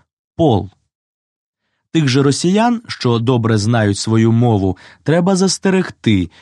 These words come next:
що тут слово «пол» не має нічого спільного з полом, яким вони ходять у себе в хаті,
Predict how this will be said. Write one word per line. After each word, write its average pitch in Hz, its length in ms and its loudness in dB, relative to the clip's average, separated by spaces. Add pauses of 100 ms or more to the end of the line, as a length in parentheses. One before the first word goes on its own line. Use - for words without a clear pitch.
що - 280 -4
тут 190 260 -2
слово 127 560 -2 (340)
«пол» 254 340 0 (500)
не 135 200 2
має 180 360 2
нічого 123 560 0
спільного 180 580 0
з - 120 -6
полом, 104 600 -2 (380)
яким 117 340 0
вони 101 220 0
ходять 185 600 -2
у 120 100 -4
себе 110 340 -2
в 113 80 -4
хаті, 95 500 -6